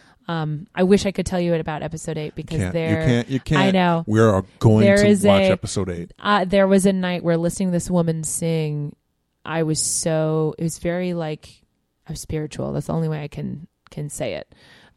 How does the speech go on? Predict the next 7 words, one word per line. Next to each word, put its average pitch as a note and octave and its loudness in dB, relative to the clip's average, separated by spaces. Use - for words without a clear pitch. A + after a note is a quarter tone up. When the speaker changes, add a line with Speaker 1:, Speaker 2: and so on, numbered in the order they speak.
Speaker 1:
Um, D3+ -8
but, F3+ 0
and D#3+ -6
everyone D3+ -8
was D#3 -14
quiet. - -16
Uh, D#3+ -4